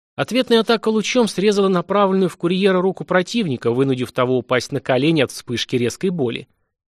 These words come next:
Показательно кровожадно усмехнувшись,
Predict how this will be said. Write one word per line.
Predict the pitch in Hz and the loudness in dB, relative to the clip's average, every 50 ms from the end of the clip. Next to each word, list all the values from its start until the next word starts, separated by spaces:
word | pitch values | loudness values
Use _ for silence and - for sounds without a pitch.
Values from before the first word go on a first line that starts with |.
| _ _ _ _ _ _ | _ _ _ _ _ _
Показательно | - 127 - - 135 123 135 135 127 - 131 120 123 | -8 -4 -2 0 0 2 2 2 0 0 -2 -4 -4
кровожадно | - 127 123 123 123 123 117 127 123 120 117 123 | -4 -2 0 2 2 2 2 2 0 0 -2 -4
усмехнувшись, | 113 - - 127 113 - 135 139 160 165 - - 120 - - | -6 -6 -6 -6 -6 -4 -4 -4 -4 -4 -4 -8 -10 -10 -14